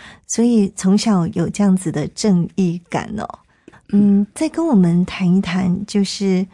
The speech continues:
你跟爸爸其实在相处上哦，虽然他很愿意陪伴你，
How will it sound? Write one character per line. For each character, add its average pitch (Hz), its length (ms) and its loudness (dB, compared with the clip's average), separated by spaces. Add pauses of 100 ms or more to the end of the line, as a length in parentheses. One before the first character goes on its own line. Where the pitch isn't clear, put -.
(500)
你 196 100 4
跟 277 300 -2
爸 277 200 -2
爸 196 360 -2
其 - 180 -4
实 190 220 -2
在 196 340 0
相 226 340 0
处 - 260 -6
上 180 420 -2
哦， - 180 -12 (520)
虽 311 180 -2
然 202 440 2
他 220 220 -2
很 185 220 -2
愿 196 180 2
意 196 80 2
陪 180 240 -6
伴 190 320 0
你， 214 260 -4